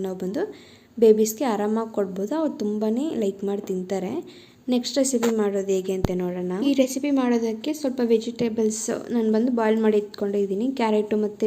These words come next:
ಬೀಟ್ರೂಟ್ ಇವತ್ತು ತಗೊಂಡಿದ್ದೀನಿ. ನೀವು ಬಂದು ಡೈಲಿ ಯಾವ್ಯಾವ ವೆಜಿಟೇಬಲ್ ಕೊಡ್ತೀರೋ ಅದನ್ನ ಬಂದು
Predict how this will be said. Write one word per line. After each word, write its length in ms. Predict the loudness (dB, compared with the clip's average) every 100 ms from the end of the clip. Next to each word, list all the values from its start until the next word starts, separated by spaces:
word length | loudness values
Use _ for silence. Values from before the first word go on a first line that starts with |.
| 0
ಬೀಟ್ರೂಟ್ 380 | 0 0 -2 0
ಇವತ್ತು 220 | -4 -4 -4
ತಗೊಂಡಿದ್ದೀನಿ. 600 | -4 -2 -2 -2 -2 -2 -6 -12 -20 -20 -10 -2
ನೀವು 140 | 0
ಬಂದು 160 | 2 2 2 -2 0
ಡೈಲಿ 280 | 4 4 4 2
ಯಾವ್ಯಾವ 200 | 2 2 0
ವೆಜಿಟೇಬಲ್ 400 | 0 -2 0 0
ಕೊಡ್ತೀರೋ 280 | -2 -2 -2 0
ಅದನ್ನ 180 | 0 2
ಬಂದು 160 | 2